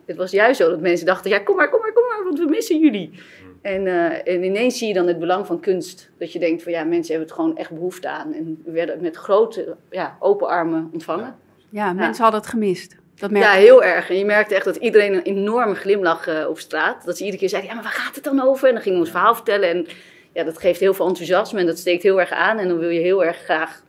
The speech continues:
Speaker 1: je verhaal vertellen. En dan vertellen zij weer een verhaal. En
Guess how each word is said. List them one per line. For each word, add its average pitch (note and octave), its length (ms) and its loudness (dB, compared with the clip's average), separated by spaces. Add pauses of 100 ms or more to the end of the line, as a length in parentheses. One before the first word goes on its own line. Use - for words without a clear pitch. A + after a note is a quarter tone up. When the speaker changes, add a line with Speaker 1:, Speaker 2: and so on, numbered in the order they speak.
(100)
Speaker 1:
je F3 120 -6
verhaal E3+ 260 2
vertellen. E3 360 0
En D#3 60 -2
dan F#3 80 0
vertellen D#3+ 280 -6
zij F#3+ 200 0
weer G#3+ 140 0
een G3+ 80 -6
verhaal. F3+ 440 0
En D#3 220 -6